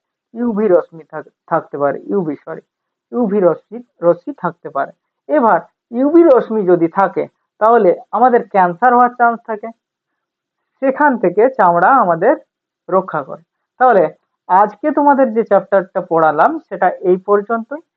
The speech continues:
আর চ্যানেলটিকে যদি নতুন হয়ে থাকো, তাহলে চ্যানেলটিকে সাবস্ক্রাইব করে দাও, আর অনেক, অনেক, অনেক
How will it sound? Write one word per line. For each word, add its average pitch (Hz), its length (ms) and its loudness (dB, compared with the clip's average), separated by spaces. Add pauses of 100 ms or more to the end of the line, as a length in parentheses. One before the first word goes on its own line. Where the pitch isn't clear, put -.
(260)
আর 151 100 -10
চ্যানেলটিকে 233 640 -4 (420)
যদি 190 160 -4
নতুন 190 380 -4
হয়ে 190 220 0
থাকো, 160 300 -4
তাহলে 196 300 2
চ্যানেলটিকে 170 640 -6 (180)
সাবস্ক্রাইব 196 420 -6
করে 240 220 -2
দাও, 262 180 -4 (320)
আর 175 80 -4 (100)
অনেক, 294 260 2 (140)
অনেক, 214 300 -4
অনেক 175 260 -4